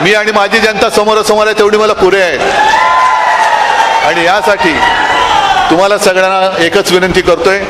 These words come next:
की नुसतं जल्लोषात राहू नका. शंभर टक्के जिंकणारच, जिंकणार, पण जिंकण्यासाठी प्रयत्न केल्याशिवाय जिंकू शकत नाही. जर शेतकरी असा म्हणाला, "अरे, माझं पीक येणारच नाही," तसं नाही. जमीन नांगरावी लागेल, तिची मशागत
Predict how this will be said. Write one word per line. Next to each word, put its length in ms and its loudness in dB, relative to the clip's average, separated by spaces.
की 100 0
नुसतं 560 0
जल्लोषात 500 0
राहू 220 0
नका. 420 -2
शंभर 300 0
टक्के 340 -2
जिंकणारच, 800 0
जिंकणार, 800 0
पण 140 -2
जिंकण्यासाठी 560 0
प्रयत्न 400 0
केल्याशिवाय 400 0
जिंकू 280 0
शकत 400 -2
नाही. 340 -2
जर 100 2
शेतकरी 440 0
असा 260 0
म्हणाला, 680 -2
"अरे, 200 0
माझं 280 0
पीक 280 -2
येणारच 960 0
नाही," 300 -2
तसं 220 2
नाही. 200 0
जमीन 280 0
नांगरावी 460 0
लागेल, 280 -2
तिची 180 0
मशागत 380 0